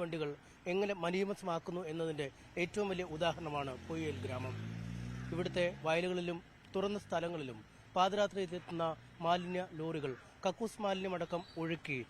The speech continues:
അങ്ങേയറ്റം മലിനമാക്കുന്നു. നാട്ടുകാർ പലതവണ ഇക്കാര്യത്തിൽ പരാതിപ്പെട്ടിട്ടും അധികൃതരുടെ ഭാഗത്തുനിന്നും ഒരു നീക്കവും ഉണ്ടാവുന്നില്ല. ഒടുവിൽ ഗതികെട്ട് സി സി ടി വി ക്യാമറകൾ ഘടിപ്പിച്ച് അതിൻ്റെ ദൃശ്യങ്ങളടക്കം പരാതി നൽകിയിട്ടും യാതൊരു മാറ്റവും ഉണ്ടായിട്ടില്ല.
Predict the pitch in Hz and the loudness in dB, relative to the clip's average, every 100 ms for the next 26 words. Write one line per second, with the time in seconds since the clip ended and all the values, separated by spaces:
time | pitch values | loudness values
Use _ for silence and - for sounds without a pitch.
0 | - - 165 185 170 165 151 - 143 156 | -10 -4 0 0 0 -2 -6 -6 -4 -4
1 | 151 127 127 117 117 - - - - 175 | -4 -4 -6 -10 -10 -14 -20 -12 0 2
2 | 180 196 185 190 - 190 202 190 185 185 | 2 2 0 0 2 4 4 2 2 2
3 | 170 165 170 - 170 170 175 175 147 127 | 2 0 -6 -2 2 2 2 -2 -4 -4
4 | 117 - - - - 165 202 196 202 180 | -6 -8 -12 -8 -2 0 0 -2 -2 0
5 | 196 175 170 165 156 - 175 170 170 165 | 2 2 2 -2 -2 -2 -2 0 -2 0
6 | 160 139 127 131 127 123 123 123 - - | -2 -2 -2 -2 -4 -6 -6 -8 -16 -10
7 | - 170 175 175 - 170 185 160 170 170 | -4 -2 -2 -4 -4 -2 -2 0 0 -2
8 | - - - 202 240 208 220 214 208 190 | -6 -12 -4 -2 -2 -2 -2 0 2 4
9 | 190 185 185 160 170 175 - 165 - - | 2 0 -4 -4 -4 -4 -4 -4 -6 -2
10 | 175 175 208 190 180 214 196 170 170 180 | 2 2 2 -2 -2 -2 0 0 0 -4
11 | - 160 170 175 165 156 160 151 127 - | 0 2 2 0 -2 -2 -4 -4 -6 -10
12 | - - 175 190 208 196 175 165 175 151 | -14 -2 4 6 4 2 2 2 0 -2
13 | 139 139 135 127 123 | 0 2 2 2 -2